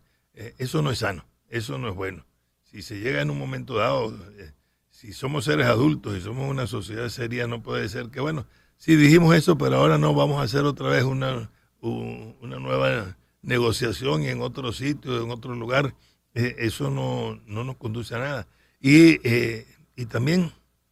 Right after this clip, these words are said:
eh, la necesidad de que respetemos lo que son los derechos humanos.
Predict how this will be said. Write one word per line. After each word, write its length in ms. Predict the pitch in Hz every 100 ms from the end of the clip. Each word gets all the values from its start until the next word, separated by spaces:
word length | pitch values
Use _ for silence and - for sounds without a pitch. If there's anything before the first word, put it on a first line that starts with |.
| _ _ _ _ _
eh, 80 | -
la 220 | 120 117
necesidad 880 | 123 123 117 - 120 120 139 175 175 147 _ -
de 220 | 107 110
que 400 | - 113 107 85 _ _ _ _ _
respetemos 720 | 110 117 - 113 107 165 160
lo 120 | 139
que 100 | 107
son 240 | - 127 139
los 180 | 120 101
derechos 380 | 95 110 110
humanos. 520 | 101 90 87 90 82